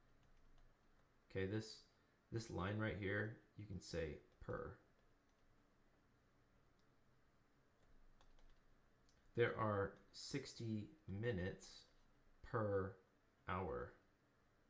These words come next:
You could put one hour if you wanted. There are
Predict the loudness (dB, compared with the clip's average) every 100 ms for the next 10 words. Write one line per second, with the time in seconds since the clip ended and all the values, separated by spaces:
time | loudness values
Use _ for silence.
0 | -12 -10 -8 -8 -6 -6 -4 -6 -8 -8
1 | -8 -6 -8 -10 -14 _ -20 -20 -20 _
2 | -20 -20 -20 -20 -20 -20 -20 -20 -20 -20
3 | -20 -10 0 2 4 4 6 4